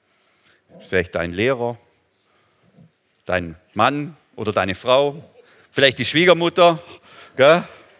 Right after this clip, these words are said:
Vielleicht ein Metzger, ich weiß es nicht. Stell dir mal den mächtigsten Menschen in deinem Umfeld vor, an, ähm, unter dessen Macht du am meisten leidest,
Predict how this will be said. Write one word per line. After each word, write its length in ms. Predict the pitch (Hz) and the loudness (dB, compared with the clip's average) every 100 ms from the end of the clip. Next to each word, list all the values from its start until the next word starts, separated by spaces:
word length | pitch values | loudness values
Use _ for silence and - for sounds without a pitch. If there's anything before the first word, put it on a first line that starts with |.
| _ _ _ - | _ _ _ -4
Vielleicht 260 | 123 135 | 0 2
ein 140 | 131 127 | 2 2
Metzger, 480 | 165 - - 190 185 | 2 2 4 6 6
ich 120 | 170 | 4
weiß 280 | 160 202 180 | 2 4 2
es 180 | 120 | 2
nicht. 440 | 120 113 92 - - - - - | 2 2 0 -10 -18 -16 -16 -12
Stell 320 | - 165 185 | -4 2 2
dir 120 | 208 196 | 4 4
mal 180 | 180 | 4
den 140 | 170 160 | 2 4
mächtigsten 600 | 180 180 185 - - 160 | 2 2 -2 -2 -2 0
Menschen 360 | 165 202 - 170 | 2 2 0 0
in 120 | 156 | 2
deinem 240 | 160 151 | 4 4
Umfeld 420 | 170 202 190 165 | 0 -2 2 0
vor, 200 | - 156 | 4 4
an, 160 | 147 151 | 4 2
ähm, 160 | - 147 | 2 2
unter 240 | 160 175 | 0 2
dessen 300 | 165 185 175 | 4 4 2
Macht 260 | 160 175 - | 0 -2 0
du 80 | 165 | 2
am 80 | |
meisten 420 | 135 160 220 - 175 | 4 4 2 0 0
leidest, 720 | 143 156 113 78 - - | 2 2 0 -4 -8 -14